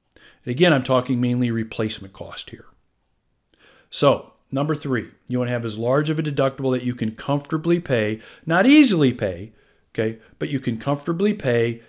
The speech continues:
if and when something were to happen. That's number three. All right? Number four. Number four. You want to make sure that your insurance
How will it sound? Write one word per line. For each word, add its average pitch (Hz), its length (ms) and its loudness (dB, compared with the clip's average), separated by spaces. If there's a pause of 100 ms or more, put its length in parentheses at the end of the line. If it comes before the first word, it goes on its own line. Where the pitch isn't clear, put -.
(240)
if 170 260 2
and 175 180 -2
when 135 240 2
something 123 440 -4
were 107 120 -2
to 101 120 -4
happen. 90 320 -14 (320)
That's 139 240 -4
number 117 220 -2
three. - 260 -18 (1800)
All 113 80 -8
right? 156 320 -6 (400)
Number 170 260 -2
four. - 380 -8 (1500)
Number 156 260 -4
four. - 280 -12 (880)
You 120 120 -2
want 170 140 4
to 185 40 4
make 196 200 2
sure 156 300 2
that 143 180 2
your 131 160 2
insurance 156 960 -2